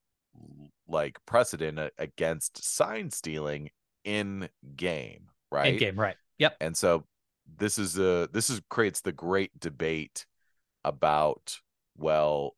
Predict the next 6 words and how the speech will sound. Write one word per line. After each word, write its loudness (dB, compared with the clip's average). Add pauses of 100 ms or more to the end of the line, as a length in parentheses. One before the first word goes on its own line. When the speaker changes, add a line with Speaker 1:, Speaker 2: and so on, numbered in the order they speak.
(120)
Speaker 1:
why, 4
uh, -2
why 4
is 0
it -4
so 2